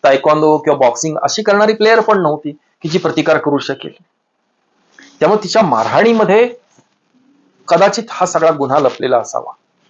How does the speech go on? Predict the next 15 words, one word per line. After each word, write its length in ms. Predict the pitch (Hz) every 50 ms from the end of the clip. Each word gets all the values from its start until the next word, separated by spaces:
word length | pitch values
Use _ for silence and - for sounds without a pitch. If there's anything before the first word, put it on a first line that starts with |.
| _ _ _ -
आणि 180 | - 143 156 156
मग 380 | 131 120 135 180 226 208 190 196 - - _ _ _ _ _ _ _ _ -
तिला, 360 | 147 147 156 165 160 156 151 - - 143 135 -
तिनं 140 | 143 135 127
फाशी 440 | - - - - 131 127 - - 143
घेतली 520 | 123 - 123 123 123 - 202 214 220 220 220 - _ _ _ -
की 60 | 147
तिला 160 | 139 143 139 135 -
फासावर 300 | 127 120 - 135 123 113
लटकवलं. 600 | 110 120 127 123 - - 170 170 165 170 170 170 170 - _ _ _ -
आता 160 | 135 - 143
हे 220 | 127 131 160 180
सगळे 380 | 175 - - 143 135 139 156 175
पुढच्या 440 | 175 170 139 131 123 - 156 156 - - - _ _ _ _ _ _ - -
तपासांती 800 | 120 - 165 175 170 - 175 170 175 165 170 180 202 202 -